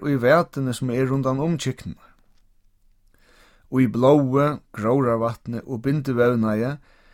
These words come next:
er lutfalsliga nógv væta og ikki so nógva kykni. Í vøddum, húð og nervavevnai er fleiri kyknir og minni væta rundan um kyknuna.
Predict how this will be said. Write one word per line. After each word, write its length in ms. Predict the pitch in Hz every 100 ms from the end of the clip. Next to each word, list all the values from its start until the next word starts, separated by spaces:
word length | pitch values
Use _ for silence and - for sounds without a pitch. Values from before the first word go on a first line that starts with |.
| _ _ -
er 160 | 170
lutfalsliga 560 | 170 214 202 151 143 139
nógv 320 | 143 165 117
væta 460 | 123 139 135 - 143 165 - _ _ _ -
og 140 | 240
ikki 200 | 208 -
so 100 | 143
nógva 300 | 135 135 - 117
kykni. 400 | 151 - - - _ _ _ _ _ _ _ _ _ _ _ _ -
Í 120 | 107 90
vøddum, 720 | 110 202 - _ - 73 78 - -
húð 460 | 120 139 156 135 98
og 100 | 104 107
nervavevnai 1000 | 147 156 131 110 110 110 95 87 104 -
er 140 | - 113
fleiri 480 | - 156 185 156 120
kyknir 540 | 143 143 - 110 156 - - - _ -
og 160 | 185
minni 380 | 165 185 196 143 120
væta 460 | 143 160 147 101
rundan 320 | 113 110 110 117
um 120 | 120
kyknuna. 500 | 135 131 90 -